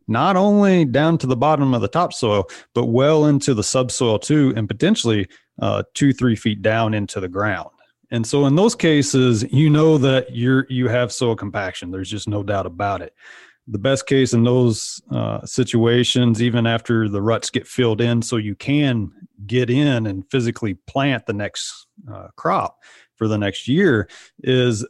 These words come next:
that compaction is gonna be there. And so when you have big rainfalls or intense rainfalls come,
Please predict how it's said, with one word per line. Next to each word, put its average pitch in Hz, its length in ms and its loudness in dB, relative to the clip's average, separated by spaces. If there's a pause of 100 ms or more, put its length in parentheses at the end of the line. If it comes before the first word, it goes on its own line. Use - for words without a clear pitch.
that 120 300 0
compaction 135 520 -2
is 123 80 0
gonna 123 200 0
be 120 220 2
there. 123 380 2 (440)
And 117 120 -2
so 123 200 0
when 120 200 2
you 120 100 2
have 123 680 0
big 135 200 2
rainfalls 127 640 2
or 113 80 0
intense 113 340 -2
rainfalls 110 400 -2
come, 131 460 0